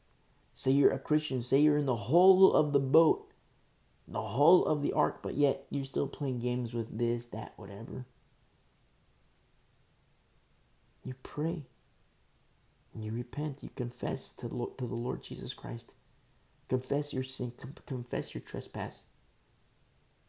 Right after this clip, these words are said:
I love how the Lord raises the bar, because sometimes it's like, you know,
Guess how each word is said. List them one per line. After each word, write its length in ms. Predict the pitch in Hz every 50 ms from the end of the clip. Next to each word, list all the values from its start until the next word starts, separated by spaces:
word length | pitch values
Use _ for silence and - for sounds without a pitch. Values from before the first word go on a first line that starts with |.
| _ _ _ _ _ _ _ _ _ _ _ - -
I 60 | -
love 200 | 151 196 214 220
how 140 | 226 233 220
the 80 | 196
Lord 300 | 185 156 156 165 175 170
raises 300 | 156 160 175 160 147 127
the 60 | 127
bar, 240 | 117 - - 147 151
because 320 | 147 139 - - 123 - - - - - -
sometimes 500 | - - 170 175 180 - - 202 208 190
it's 160 | 190 175 -
like, 160 | 160 165 165 -
you 40 | 165
know, 160 | 156 165 -